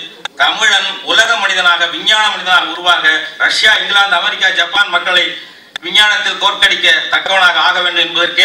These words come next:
ஆகும். நாம் இன்று கிணற்று தவளைகளாக இருக்கிறோம். நமக்கு கம்பனுக்கு மேல் புலவன் இல்லை, வள்ளுவனுக்கு மேல் தீர்க்கதரிசி இல்லை. இக்கருத்தில் நாம் உலக மனிதனாக ஆக முடியாது என்பது எனது பலமான கருத்து. ஆகையால்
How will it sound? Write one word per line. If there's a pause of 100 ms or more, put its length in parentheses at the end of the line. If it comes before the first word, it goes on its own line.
(100)
ஆகும். (480)
நாம்
இன்று (120)
கிணற்று
தவளைகளாக
இருக்கிறோம்.
நமக்கு (100)
கம்பனுக்கு
மேல்
புலவன்
இல்லை,
வள்ளுவனுக்கு
மேல்
தீர்க்கதரிசி
இல்லை. (400)
இக்கருத்தில்
நாம் (120)
உலக (100)
மனிதனாக
ஆக (100)
முடியாது (140)
என்பது
எனது
பலமான (100)
கருத்து. (160)
ஆகையால்